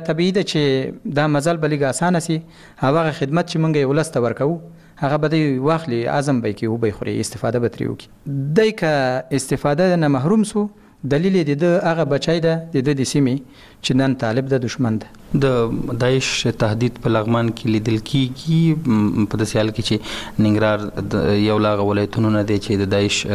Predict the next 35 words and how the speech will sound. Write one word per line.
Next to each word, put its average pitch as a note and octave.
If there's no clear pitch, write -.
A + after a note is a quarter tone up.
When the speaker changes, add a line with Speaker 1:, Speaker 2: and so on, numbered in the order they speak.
Speaker 2:
تهدید G#2
پکې G2+
تر G#2+
ډیره، G#2+
آه، -
محسوسیږي G#2
او G2+
لغمان G#2
هم G2
د، -
د -
ننګرهار G#2
سره، G2
آه، G2
پوله B2
لري. G#2+
دلته B2+
د A2+
داعش A2+
تهدید G#2+
محسوس G#2
شوی B2
دی؟ C3+
Speaker 1:
داعش A3+
خو A3
تلاش G3+
کوي، E3+
یعنی D3
د D3+
داعش، E3
آه، C#3+
کله D3+
کله C#3+
سر D3+
ښکاره C3+